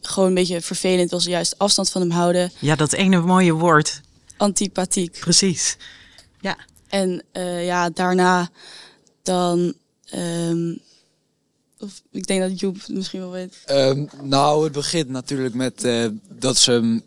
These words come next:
Speaker 3: heel antipathisch vindt. En, eh, dan komt, eh, hij later op bezoek en dan beginnen ze met praten, leert hij haar echt kennen. En, eh, dan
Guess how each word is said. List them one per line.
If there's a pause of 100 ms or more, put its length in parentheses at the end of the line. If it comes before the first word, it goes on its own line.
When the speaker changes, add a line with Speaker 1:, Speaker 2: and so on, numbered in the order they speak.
(200)
Speaker 3:
heel
antipathisch
vindt. (560)
En,
eh, (120)
dan
komt,
eh, (460)
hij
later
op
bezoek
en
dan
beginnen
ze
met
praten,
leert
hij
haar (220)
echt
kennen. (680)
En,
eh, (280)
dan